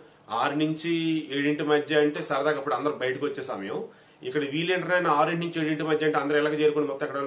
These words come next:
తలుపులు వేయటం, లేదంటే, ఆ, రోడ్డు మీద మంచాలు వేసేసి కబుర్లు చెప్పి నిద్రపోతాం, ఇవన్నీ చేస్తూ ఉంటారు ఏంట్రా బాబు అని అనుకునేవాడిని చిన్నప్పుడు.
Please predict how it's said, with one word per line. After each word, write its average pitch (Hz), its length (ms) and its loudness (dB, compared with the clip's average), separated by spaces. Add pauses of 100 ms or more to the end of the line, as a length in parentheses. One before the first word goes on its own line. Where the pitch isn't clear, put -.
(100)
తలుపులు 139 240 -2
వేయటం, 135 200 0
లేదంటే, 139 420 -4 (320)
ఆ, 120 100 0
రోడ్డు 135 240 2
మీద 147 100 10
మంచాలు 135 360 0
వేసేసి 131 320 -4
కబుర్లు 131 300 -4
చెప్పి 131 200 -4
నిద్రపోతాం, 123 460 -4
ఇవన్నీ 127 280 -4
చేస్తూ 123 280 -4
ఉంటారు 117 180 -8
ఏంట్రా 120 180 -8
బాబు 120 140 -6
అని 131 100 -4
అనుకునేవాడిని 117 640 -8
చిన్నప్పుడు. 123 380 -10